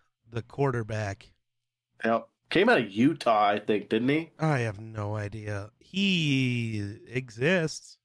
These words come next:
Speaker 2: <sighs> Yeah. That's about all he does.
Speaker 1: Yeah, he, I mean, he didn't have the worst game, but it definitely wasn't a great game. And his big issue is, like, he's more afraid of getting hit than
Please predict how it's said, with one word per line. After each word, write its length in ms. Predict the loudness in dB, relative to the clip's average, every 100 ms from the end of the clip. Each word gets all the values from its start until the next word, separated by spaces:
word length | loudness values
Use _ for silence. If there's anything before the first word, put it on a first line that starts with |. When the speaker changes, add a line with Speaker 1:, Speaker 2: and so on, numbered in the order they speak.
| _ _ _ _ _ -6
Speaker 2:
<sighs> 40 | -4 -4 -4
Yeah. 360 | -2 -2 -2 -4 -12 _ _ _ _ _
That's 520 | -12 -12 -10 -10 -10 -2
about 200 | 2 4
all 140 | 2
he 120 | 0
does. 460 | 2 2 2 0 -8 _ _ _ _ _ _ _ _ _ _ _
Speaker 1:
Yeah, 280 | -4 0 0 -2
he, 180 | -12 -14 _ _ -4
I 60 | 2
mean, 160 | 2
he 140 | 2 2
didn't 240 | 2 2
have 140 | 0 2
the 100 | 0
worst 480 | 2 4 2 0
game, 360 | -2 0 2 2
but 100 | -2
it 80 | -2
definitely 360 | -2 0 2 2
wasn't 300 | 2 -2 -6
a 260 | -8 -10 -8
great 260 | -4 -4
game. 440 | -2 -2 0 -4 -10 _ _ _ _ _ _ _ _ _ _
And 540 | 4 4 4 2 -2 -8 _
his 380 | -4 2 2 0
big 320 | 0 2 2
issue 520 | 2 0 0 0 2 2
is, 180 | -2
like, 240 | -2 -4 -4
he's 300 | 0 2 4
more 240 | 2 2
afraid 400 | 0 0 0 0
of 140 | -2 -4
getting 320 | -4 -4 -10
hit 360 | -4 -2 -2 -6 _
than 300 | -8 -8 -8